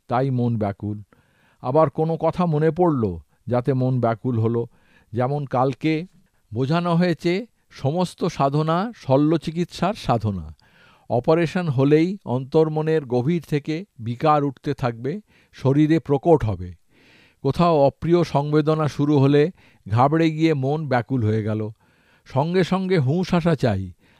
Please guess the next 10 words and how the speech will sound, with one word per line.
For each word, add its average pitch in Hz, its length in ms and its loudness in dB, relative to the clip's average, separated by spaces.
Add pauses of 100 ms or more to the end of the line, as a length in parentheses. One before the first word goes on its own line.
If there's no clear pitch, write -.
(100)
"আরে, 160 260 2
আমি 165 200 2
ব্যাকুল 135 460 4
হতে 180 220 6
আসিনি, 143 680 2 (400)
ব্যাকুলতা 160 580 -2
থেকে 170 300 -4
মুক্তি 156 440 -4
পেতে 123 320 0
এসেছি।" 92 580 -12